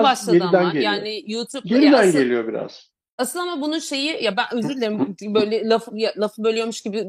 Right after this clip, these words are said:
Speaker 2: uzmanı gibi konuşmak istemiyorum ama şu açıdan söyleyeceğim. İnternet, internet işi yapan bir insan olduğum için bu cevabı vereceğim. Ee, asıl konu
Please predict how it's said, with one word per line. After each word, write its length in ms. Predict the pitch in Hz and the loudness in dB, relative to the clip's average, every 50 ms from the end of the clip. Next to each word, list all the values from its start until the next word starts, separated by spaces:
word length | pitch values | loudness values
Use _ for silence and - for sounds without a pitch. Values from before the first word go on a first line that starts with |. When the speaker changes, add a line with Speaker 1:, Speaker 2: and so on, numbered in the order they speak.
| 196 - | -8 -10
Speaker 2:
uzmanı 480 | - 208 - 240 233 196 214 233 233 240 | -8 -4 0 2 2 4 4 2 2 2
gibi 140 | 220 214 226 | 0 -2 -2
konuşmak 340 | - 247 226 - - 247 - | -2 -2 -4 -2 -6 -8 -6
istemiyorum 340 | - 269 269 269 269 285 | -6 -6 -6 -6 -6 -2
ama 160 | 339 294 208 190 | 0 0 0 0
şu 160 | - - 247 | 2 2 2
açıdan 340 | 240 254 254 226 196 196 208 | 2 2 2 0 0 0 -2
söyleyeceğim. 420 | - 214 185 208 165 220 233 - | -2 -4 -4 -4 -4 -4 -6 -4
İnternet, 440 | 214 208 - - 196 185 202 220 190 - - 165 _ _ _ _ _ - | -4 -6 -4 -2 -2 -2 -2 -2 -4 -6 -12 -20 _ _ _ _ _ -4
internet 460 | 214 233 - 277 262 262 285 - 247 | -4 -2 0 2 2 2 2 0 -2
işi 180 | 254 - - 233 | -6 -4 0 0
yapan 340 | 214 202 190 208 185 190 175 | 0 0 0 -4 -6 -6 -6
bir 80 | 196 | -8
insan 240 | 196 185 - - 185 | -8 -8 -6 -8 -6
olduğum 380 | 175 175 175 165 151 180 165 170 | -6 -6 -8 -8 -8 -8 -8 -8
için 320 | 175 - - 185 170 143 | -10 -10 -10 -10 -10 -10
bu 120 | 156 196 170 | -8 -6 0
cevabı 420 | 170 180 170 170 160 160 160 160 | 2 4 6 6 4 4 2 -2
vereceğim. 340 | 160 170 175 175 294 339 453 453 _ _ _ _ _ _ _ _ _ _ - | -4 -6 -4 -4 -6 -6 -6 -8 _ _ _ _ _ _ _ _ _ _ 0
Ee, 580 | 208 202 196 190 190 190 190 190 185 185 180 - _ _ _ _ _ _ _ _ _ _ _ _ _ - | 0 0 0 0 -2 -4 -6 -6 -8 -8 -10 -14 _ _ _ _ _ _ _ _ _ _ _ _ _ -4
asıl 320 | 247 254 - - 359 320 | -2 -2 -2 -4 -10 -10
konu 480 | - 311 302 302 320 330 277 254 254 | -8 -10 -10 -10 -10 -10 -10 -10 -12